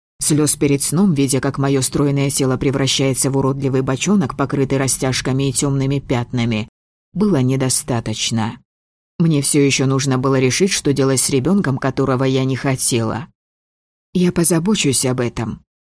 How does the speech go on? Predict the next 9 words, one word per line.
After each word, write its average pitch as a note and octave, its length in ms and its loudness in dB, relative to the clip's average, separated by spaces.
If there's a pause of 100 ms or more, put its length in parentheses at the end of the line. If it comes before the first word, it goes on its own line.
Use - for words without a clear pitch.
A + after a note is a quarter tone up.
(320)
«Да, F3 520 4 (280)
позаботишься, C3+ 1040 0 (420)
потому D#3+ 360 0
что - 200 0
я D#3 140 2
не D#3 120 0
могу D#3+ 300 0
тебе C3+ 320 0
помочь. B2+ 560 -4